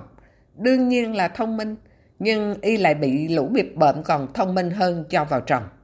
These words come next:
Kẻ lừa đảo cao minh có nhiều lúc sẽ cố ý để lại một chút sơ hở. Câu chuyện quá hoàn mỹ, con người quá hoàn mỹ đều không đáng tin cậy. Vì vậy, phải có khuyết điểm,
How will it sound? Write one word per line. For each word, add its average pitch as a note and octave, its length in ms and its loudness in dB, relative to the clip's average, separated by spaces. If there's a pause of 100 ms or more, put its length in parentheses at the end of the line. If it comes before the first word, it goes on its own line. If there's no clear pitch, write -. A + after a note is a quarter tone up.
(960)
Kẻ D3+ 200 6
lừa A#3 180 4
đảo D#3 260 2
cao G#3 180 0
minh G3 300 -2
có A3 120 -2
nhiều G#3+ 260 0
lúc F#3+ 200 0
sẽ - 200 -4
cố A3 220 0
ý B3+ 280 0
để E3+ 140 0
lại D#3 260 0
một D3+ 220 -4
chút - 180 -4
sơ G#3 240 2
hở. F3+ 340 2 (720)
Câu A#3+ 160 4
chuyện F3 460 -2
quá A3 320 2
hoàn C3+ 260 0
mỹ, C3+ 240 -2 (480)
con G#3 240 4
người D3 360 2
quá C#4+ 220 4
hoàn D3+ 260 -2
mỹ C3+ 260 -4
đều D#3+ 260 2
không E3+ 260 -4
đáng D#3+ 200 -2
tin E3 220 -2
cậy. A#2+ 220 -6 (680)
Vì E3+ 140 6
vậy, C#3+ 320 0 (340)
phải D#3+ 120 0
có G3+ 160 -2
khuyết C#4 260 -4
điểm, F3+ 360 -4